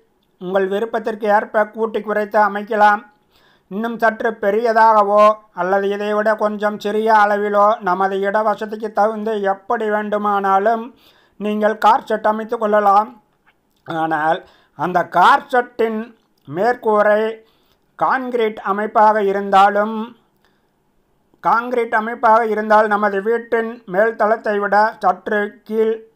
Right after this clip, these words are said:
இறக்கி போட வேண்டும். சுமாராக ஒரு அரை அடியாவது இறக்கி போட வேண்டும். கீழ்த்தளமும் அதேபோல இறங்கி இருக்க வேண்டும்.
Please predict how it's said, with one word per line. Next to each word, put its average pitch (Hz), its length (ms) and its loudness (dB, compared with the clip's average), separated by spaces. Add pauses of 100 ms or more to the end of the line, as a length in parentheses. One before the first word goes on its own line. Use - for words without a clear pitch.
(220)
இறக்கி 202 340 -6
போட 208 320 2
வேண்டும். 208 440 -4
சுமாராக 202 580 2 (560)
ஒரு 185 280 4
அரை 202 260 2
அடியாவது 233 580 2
இறக்கி 226 320 -6
போட 226 260 2
வேண்டும். 214 400 -2 (760)
கீழ்த்தளமும் 220 800 0
அதேபோல 208 560 2 (360)
இறங்கி 208 400 -4
இருக்க 202 260 -2
வேண்டும். 196 440 0